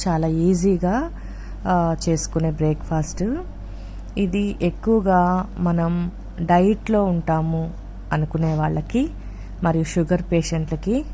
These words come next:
ది బెస్ట్, ఆ, బ్రేక్ఫాస్ట్ రెసిపీ అనొచ్చండి.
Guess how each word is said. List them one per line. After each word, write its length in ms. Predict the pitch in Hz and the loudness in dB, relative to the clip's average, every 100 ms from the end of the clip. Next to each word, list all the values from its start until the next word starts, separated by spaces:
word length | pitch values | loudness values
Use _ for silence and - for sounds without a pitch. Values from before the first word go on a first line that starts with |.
| - - - | -10 -12 -6
ది 160 | 156 185 | 2 4
బెస్ట్, 720 | 165 175 - - - 214 214 - - - - - - - | 4 2 2 -4 -2 0 -2 -6 -12 -10 -10 -10 -6 0
ఆ, 280 | 165 160 156 | 2 2 2
బ్రేక్ఫాస్ట్ 640 | 170 165 - 180 175 - | 2 2 2 0 0 0
రెసిపీ 480 | 165 156 156 156 165 | 0 0 -2 -2 0
అనొచ్చండి. 760 | 160 156 151 156 151 170 254 | 0 0 -2 -2 0 0 -2